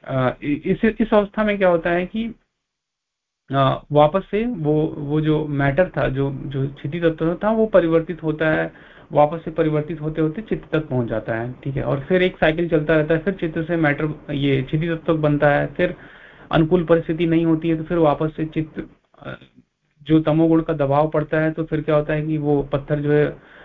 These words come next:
वो विस्फोट होके फिर वापस से चित्त बनता है। तो इस तरह से एक साइकिल चलती रहती है। लेकिन जब कभी भी, जहां भी उचित वातावरण मिलता है, इस पूरे, पूरे यूनिवर्स में कहीं बहुत सारी जगहों पे ऐसा घटित हो रहा है कि जब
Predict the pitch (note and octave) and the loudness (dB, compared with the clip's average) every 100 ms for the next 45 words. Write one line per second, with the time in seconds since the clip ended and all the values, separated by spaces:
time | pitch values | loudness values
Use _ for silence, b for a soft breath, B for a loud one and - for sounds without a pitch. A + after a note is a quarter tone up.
0 | - D3 C#3+ C#3+ C#3 - D3+ D3 D3 D#3 | -8 0 2 2 0 0 2 2 0 0
1 | D3+ C3+ B2+ C3+ C#3+ C3+ C3+ C3+ B2 B2 | 2 2 0 -2 -4 -6 -4 -2 -2 0
2 | B2 B2 B2 D#3 D#3 - F3+ F#3 A3+ - | 0 0 0 -2 -2 0 0 0 -4 -4
3 | B B B B B - E3 E3+ D#3 E3 | B B B B B -6 0 4 4 4
4 | D#3 C3+ C3+ A2+ B2+ D3+ G3 F3 C3 G3+ | 0 0 -2 0 0 0 2 0 2 0
5 | G#3+ F#3 C#3+ C3 C3+ G3 - - _ - | 2 2 2 0 -4 -8 -12 -20 _ -12
6 | D3 D3 F3 F3+ F3+ E3+ - _ _ - | -4 0 0 0 -2 -4 -10 _ _ -10
7 | E3 B3 A3 E3 C#3+ D#3 D3 D3 C3+ A#2 | -4 -4 2 4 4 2 2 0 -2 -2
8 | B2 A#2+ B2+ - - E3+ E3+ E3 b b | -2 -2 -2 -6 -4 0 0 -2 b b
9 | b - F#3 F3 E3 E3+ F3 - E3+ D#3+ | b 0 2 4 4 4 2 0 -4 -2
10 | E3 E3+ F3+ D3+ E3 G#3 E3+ D#3 C#3+ C#3+ | 0 -2 -2 -2 0 2 2 2 0 0
11 | C#3 D3 C#3 D3+ C#3+ C#3+ - _ - C#3 | 0 0 0 0 -2 -4 -18 _ -10 -4
12 | C#3 D#3 - b b b b - E3+ F3 | -2 -4 -8 b b b b -2 2 4
13 | C#3 C3+ F3+ G#3 G3+ F3 E3+ | 2 -4 -6 -10 -6 -6 -6